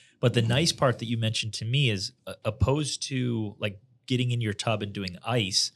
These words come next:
you're not wet. So you could tolerate a much colder temperature, um, as long as you could just make sure you're, like, or at least for me, it was, maybe I just come out of shape, but I'm, I'm, like, sitting there thinking, like, "Am I gonna stop breathing? I'm, I'm huffing and puffing."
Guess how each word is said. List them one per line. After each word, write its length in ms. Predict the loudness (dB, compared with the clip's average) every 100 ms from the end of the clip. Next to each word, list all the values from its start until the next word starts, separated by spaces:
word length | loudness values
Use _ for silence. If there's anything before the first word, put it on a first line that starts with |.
| _ _ _
you're 120 | 0 2
not 220 | 2 0
wet. 400 | -2 -2 -4 -16 _ _ _ -2
So 140 | 2
you 100 | 2
could 200 | 2 -4
tolerate 540 | -2 0 0 2 0 -2
a 120 | -6 -12
much 400 | -6 -4 -2 -4
colder 340 | 0 0 0
temperature, 840 | -4 -8 -8 -8 -8 -8 -8 -8 -12 _ _ _ _ -6
um, 340 | -2 -2 -4 -10 -6
as 160 | -4
long 340 | -2 -2 0 -2
as 120 | -4
you 80 | -4
could 140 | -6
just 220 | -6 -8 -8
make 160 | -6
sure 160 | -4 -4
you're, 160 | -6 -8
like, 160 | -10 -8
or 100 | -10
at 160 | -8 -2
least 180 | -2 -2
for 120 | -6
me, 180 | -4 -4
it 40 |
was, 180 | -4 -8 _ _ -20 -18 -12
maybe 260 | -8 -8
I 20 |
just 180 | -6 -6
come 140 | -6 -6
out 100 | -4
of 60 |
shape, 280 | -4 -4 -4 -8 -20 -20 -6
but 160 | 2 2
I'm, 80 | 2 -2
I'm, 120 | -2 0
like, 160 | -2
sitting 320 | 0 0 2
there 120 | 0 2
thinking, 300 | 2 2 0
like, 140 | -4
"Am 60 | -6
I 80 | -6
gonna 140 | -2
stop 340 | -2 0 -2 -4
breathing? 460 | -2 0 2 0
I'm, 100 | -4 -8 -10
I'm 120 | -8
huffing 420 | -4 -2 -2 -2
and 120 | -6 -4
puffing." 480 | -2 -2 -4 -10